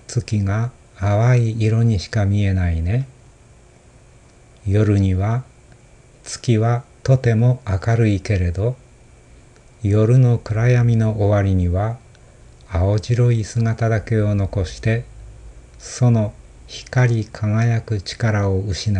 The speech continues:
うね。みんな、この月の姿を覚えておくんだよ。さて、もう少し先に進も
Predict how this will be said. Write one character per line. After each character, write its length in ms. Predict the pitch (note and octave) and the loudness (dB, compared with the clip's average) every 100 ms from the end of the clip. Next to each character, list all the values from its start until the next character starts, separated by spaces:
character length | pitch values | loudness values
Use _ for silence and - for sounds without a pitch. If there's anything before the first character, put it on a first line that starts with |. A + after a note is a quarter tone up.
| F2+ | 0
う 100 | E2 | -2
ね。 240 | F2 A#2+ A#2+ - - - _ - - - - - - - - A#2 | -2 -2 -4 -12 -20 -20 _ -20 -20 -20 -20 -20 -20 -20 -8 2
み 140 | A#2+ | 4
ん 180 | A2+ G#2 | 4 2
な、 200 | F#2 F#2+ - - - - - - - | -2 -6 -12 -20 -20 -20 -20 -20 -4
こ 160 | B2+ | 0
の 180 | A#2+ A2 | 2 0
月 380 | - - - C3 | -4 -12 -2 2
の 160 | B2+ - | 2 2
姿 500 | B2 A#2 G2+ A2+ G#2+ | 0 0 0 -2 0
を 340 | G#2 G#2+ G#2 | 0 0 2
覚 200 | A2+ A#2 | 6 6
え 60 | A2+ | 4
て 140 | A2 | 2
お 120 | G2+ | 0
く 160 | F#2+ A2+ | 0 0
ん 160 | G2 F2 | 0 0
だ 140 | E2 | -2
よ。 220 | G#2+ C3 - - - - - - - - - - - - | -2 -4 -6 -20 -20 -20 -20 -20 -20 -20 -20 -20 -20 -4
さ 200 | B2+ A#2+ | -2 0
て、 280 | F#2+ F#2+ - - - | -2 -6 -10 -20 -4
も 300 | F#2 A#2+ B2+ | 2 4 4
う 20 | |
少 260 | - - A#2+ | 0 -2 -4
し 300 | - B2+ C3 - | 0 -2 -2 -10
先 360 | - A2 - G2+ | -6 -4 -2 0
に 220 | A2 C3 | 0 -2
進 380 | - G2+ - F#2+ | -6 -8 -4 -2
も 240 | E2+ E2 | -2 -4